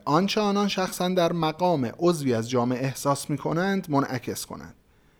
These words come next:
بنابراین نتنوگرافی سطح بالایی از همدردی و مجموعهٔ بسیار ویژه از مهارت‌هایی را که همهٔ محققان ندارند می‌طلبد. خلاص کار هر کسی نیست، کار سختیه، ولی،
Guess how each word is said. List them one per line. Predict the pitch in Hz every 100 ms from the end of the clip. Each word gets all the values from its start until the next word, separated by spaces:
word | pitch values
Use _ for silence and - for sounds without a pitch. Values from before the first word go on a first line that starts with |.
| _ _ _ _ _
بنابراین | 147 143 139 160 175 - - -
نتنوگرافی | 165 165 165 160 160 156 185
سطح | 170 165 175
بالایی | 160 147 147 156 185
از | 185 170
همدردی | 156 139 131 120 107 110 101 - _ -
و | 160
مجموعهٔ | 156 151 147 143 135 135
بسیار | 131 131 - 143 147 165
ویژه | 170 175 160
از | 135 151 156 - - -
مهارت‌هایی | 165 160 160 156 - 202
را | 170
که | 123 120
همهٔ | 143 180
محققان | 147 120 123 123 123 127 127
ندارند | 127 131 156 156 127
می‌طلبد. | 110 - 82 78 - - - - - - - - _ _ _
خلاص | - 143
کار | - 180
هر | 160
کسی | - 156 139
نیست، | 98
کار | 131
سختیه، | 127 110 - - 135
ولی، | 123 135 160